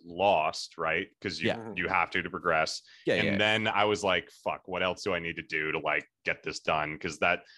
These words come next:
Speaker 1: that's the point I was at.
Speaker 3: <laughs>
Speaker 1: Again,
Speaker 3: It's
Speaker 1: still,
Speaker 3: done.
Speaker 1: still enjoy, still enjoying the
Speaker 3: <laughs> Yeah,
Speaker 1: game.
Speaker 3: yeah, yeah.
Speaker 1: Still enjoying the game. I was
Speaker 3: Sure.
Speaker 1: just like, "How much is left?" 'Cause if I had, like,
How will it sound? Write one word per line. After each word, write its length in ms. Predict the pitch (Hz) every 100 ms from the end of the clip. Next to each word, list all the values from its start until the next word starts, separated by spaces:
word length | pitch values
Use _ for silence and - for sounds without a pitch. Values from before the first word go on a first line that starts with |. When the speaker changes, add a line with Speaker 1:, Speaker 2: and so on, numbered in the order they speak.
| -
Speaker 1:
that's 180 | 113 -
the 80 |
point 260 | 98 127 113
I 60 | 101
was 140 | 87
at. 180 | 85 82
Speaker 3:
<laughs> 80 | -
Speaker 1:
Again, 300 | 120 127 143
Speaker 3:
It's 100 | -
Speaker 1:
still, 240 | - 165 143
Speaker 3:
done. 360 | 123 117 120
Speaker 1:
still 280 | 123 196 214
enjoy, 460 | 214 160 139 180 151
still 360 | - 165 185
enjoying 560 | 202 170 117 135 156 175
the 60 |
Speaker 3:
<laughs> 120 | 147 -
Yeah, 300 | 131 139 147
Speaker 1:
game. 100 | 139
Speaker 3:
yeah, 60 | 139
yeah. 40 |
Speaker 1:
Still 300 | 135 - 131
enjoying 280 | 147 131 131
the 60 | 117
game. 280 | 117 107 90 - -
I 80 | 113
was 100 | 117
Speaker 3:
Sure. 100 | 117
Speaker 1:
just 180 | - 127
like, 220 | 120 110
"How 280 | - 127 123
much 240 | 123 113 117
is 100 | 95
left?" 300 | 92 85 - _ - -
'Cause 140 | 120
if 120 | 113
I 200 | 123 123
had, 500 | 131 127 117 110 104
like, 320 | 98 92 82